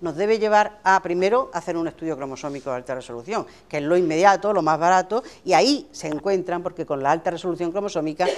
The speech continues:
muchas alteraciones se van detectando ahí. Si eso sale bien, si eso sale normal, y las zonas subteloméricas, que sería, que también es un M L P A, que es fácil de hacer, las so-, las ondas subteloméricas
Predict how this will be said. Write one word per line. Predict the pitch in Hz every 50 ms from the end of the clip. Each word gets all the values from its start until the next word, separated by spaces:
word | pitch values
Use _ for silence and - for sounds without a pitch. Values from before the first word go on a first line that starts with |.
| - - - - -
muchas | - 185 214 214 214 190 151 -
alteraciones | 147 139 - 151 143 139 131 - - 160 156 165 180 180 180 - - -
se | - - 170
van | 147 143 147 156
detectando | 156 147 147 139 - - 151 143 139 156
ahí. | 165 202 240 202 - - - - - - - - - _
Si | - - - - 196 220
eso | 240 - - 196
sale | - - 214 214 208 208 208
bien, | 220 233 233 220 - -
si | - - 185 165
eso | 175 190 180 - 190
sale | - - 196 196 196 196 190 - - - 180
normal, | 196 208 196 185 185 175 185 214 233 214 170 110 - _ _ - - - - -
y | 175 175
las | 175 170 151 143 - - - - - -
zonas | - - 196 208 196 165 -
subteloméricas, | - - 147 - - - 151 143 143 143 170 214 240 185 113 120 135 120 -
que | - 131
sería, | - 139 143 160 143 123 -
que | -
también | - 135 131 143 160 165
es | 160 147 -
un | 143 139 123
M | 156 156 156 151
L | 143 139
P | - 131 143
A, | 190 240 226 160 -
que | 151
es | 135 -
fácil | - 151 139 - 147 147 139
de | 143 135 - - - - - - -
hacer, | 151 - - 214 220 170 - - - - -
las | 147 147 -
so-, | - - 165 -
las | 170 151 - -
ondas | 170 165 165 -
subteloméricas | - - - 156 147 151 160 190 226 247 185 - 160 139